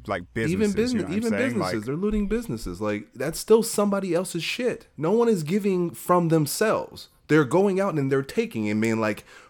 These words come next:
Speaker 2: "Revolution." Like, I understand it, but I feel like if you're going to take, you need to give as well. So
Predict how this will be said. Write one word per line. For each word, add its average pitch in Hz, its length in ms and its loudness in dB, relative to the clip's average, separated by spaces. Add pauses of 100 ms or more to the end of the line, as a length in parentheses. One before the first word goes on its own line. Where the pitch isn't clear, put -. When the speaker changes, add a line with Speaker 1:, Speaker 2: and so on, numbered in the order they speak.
Speaker 2:
"Revolution." 196 800 6 (460)
Like, 123 240 2
I 127 140 0
understand 160 640 0
it, 107 100 -2
but 123 160 -4
I 123 120 -2
feel 170 160 -2
like 135 200 0
if 117 160 -2
you're 196 220 2
going 170 280 -2
to 117 140 -10
take, 202 400 -4
you 135 180 -4
need 165 200 -2
to 113 140 -10 (100)
give 123 380 0
as 87 220 -8
well. 85 380 -4 (500)
So 104 520 0